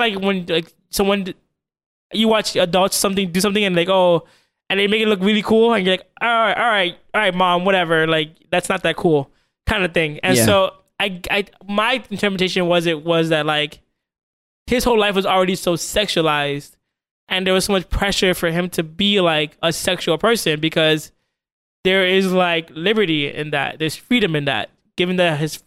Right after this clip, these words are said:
Speaker 1: his mom is so sex positive.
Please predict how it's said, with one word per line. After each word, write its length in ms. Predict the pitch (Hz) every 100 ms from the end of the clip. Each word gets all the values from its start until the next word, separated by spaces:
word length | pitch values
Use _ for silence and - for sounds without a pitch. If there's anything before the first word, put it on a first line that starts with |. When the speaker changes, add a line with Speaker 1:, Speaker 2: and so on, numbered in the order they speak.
| -
Speaker 1:
his 160 | 170 165
mom 380 | 160 175 180 170
is 160 | 160
so 220 | - 175
sex 400 | 175 - 160 160
positive. 640 | - 160 220 180 147 143 151